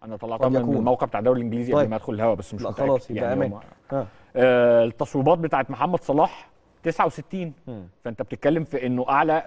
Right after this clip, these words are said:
Speaker 1: واحد بيصوب في الدوري الإنجليزي، العرضيات أكتر
Speaker 2: مم.
Speaker 1: واحد ترينت ألكسندر.
Speaker 2: مم.
Speaker 1: فأنت بتتكلم في إن الفرقة بتاعت ليفربول هي مهيمنة على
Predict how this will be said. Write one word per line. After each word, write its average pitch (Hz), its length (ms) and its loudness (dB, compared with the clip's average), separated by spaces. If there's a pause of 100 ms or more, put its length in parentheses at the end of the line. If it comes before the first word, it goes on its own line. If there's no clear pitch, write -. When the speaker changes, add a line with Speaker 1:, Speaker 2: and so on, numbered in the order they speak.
Speaker 1:
واحد 139 360 -4
بيصوب 147 340 -2
في - 60 -10
الدوري 147 240 0
الإنجليزي، 135 520 0
العرضيات 135 600 0
أكتر 160 220 -4
Speaker 2:
مم. 123 60 -2
Speaker 1:
واحد 143 260 -2
ترينت 156 240 -6
ألكسندر. 147 420 -10 (200)
Speaker 2:
مم. 110 140 -20
Speaker 1:
فأنت 165 160 -2
بتتكلم 190 340 -2
في 165 220 -8
إن 151 160 -2
الفرقة 175 420 -2
بتاعت 127 300 -2
ليفربول 135 460 -2
هي 127 160 -2
مهيمنة 147 440 -4
على 160 300 0